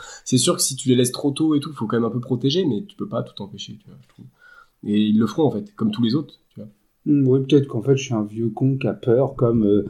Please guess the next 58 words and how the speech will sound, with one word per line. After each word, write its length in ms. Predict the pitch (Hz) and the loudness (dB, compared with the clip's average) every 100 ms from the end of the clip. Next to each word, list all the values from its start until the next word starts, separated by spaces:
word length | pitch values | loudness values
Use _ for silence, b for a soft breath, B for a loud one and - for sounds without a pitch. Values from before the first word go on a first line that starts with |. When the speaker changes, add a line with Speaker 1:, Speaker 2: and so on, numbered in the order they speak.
| B B B | B B B
Speaker 2:
les 160 | 123 127 | 8 8
vieux 260 | 127 135 | 8 6
cons 240 | 131 156 156 | 6 4 6
à, 40 | |
Speaker 1:
Exactement. 400 | 156 120 123 117 | 6 6 4 4
Speaker 2:
à 40 | 139 | 6
l'invention 500 | 139 131 135 147 147 | 6 4 2 2 2
du 80 | |
Walkman. 500 | 135 135 135 160 170 143 | 4 2 4 6 6 6
Speaker 1:
Tu 80 | |
vois, 120 | 208 240 | 6 6
c'est 160 | 190 | 8
là 180 | 202 220 | 6 6
où 60 | 190 | 2
j'ai 140 | 151 | 0
peur 200 | 202 202 | 4 4
de 80 | 175 | 4
passer 240 | 165 170 | -2 -4
de 40 | - | -8
ce 80 | 165 | -8
côté-là 320 | 156 170 160 | -4 2 2
du 100 | 131 | 0
vieux 160 | 151 139 | -4 -6
con, 200 | 151 135 | -6 -8
tu 140 | 107 | -8
vois. 140 | 107 - - | -10 -12 -8
J'ai 180 | 151 131 | -2 4
peur, 240 | 127 190 151 | 6 6 6
moi, 120 | 196 | 4
mon, 200 | 147 135 | 6 4
mes 140 | 127 | 4
parents, 180 | 123 147 | 4 4
par 80 | 143 | 4
exemple, 180 | 127 139 | 0 0
ils 60 | 107 | 0
m'ont 100 | 104 | 0
empêché 280 | 107 - | -2 -4
de 40 | 107 | -4
jouer 160 | 110 | -4
au 80 | 113 | -4
jeu, 300 | 107 143 156 | -2 0 2
ils 60 | 135 | 0
me 40 | |
disaient, 260 | 104 120 117 | 0 -6 -4
va 140 | 123 | -2
sortir 380 | 123 127 - 147 | -2 -2 -2 -2
et 80 | 110 | -2
tout, 120 | - | -4
tu 120 | 156 | -2
vois, 80 | 139 | -2
j'ai 160 | 101 95 | -2 -6
vingt-cinq 340 | 98 - - | -6 -6 -4
ans, 100 | 151 | -4
j'ai 180 | 113 98 | -4 -6
toujours 260 | 101 123 110 | -6 -8 -6
rien 140 | 104 | -8
à 80 | 101 | -8
foutre 280 | - 160 | -8 -10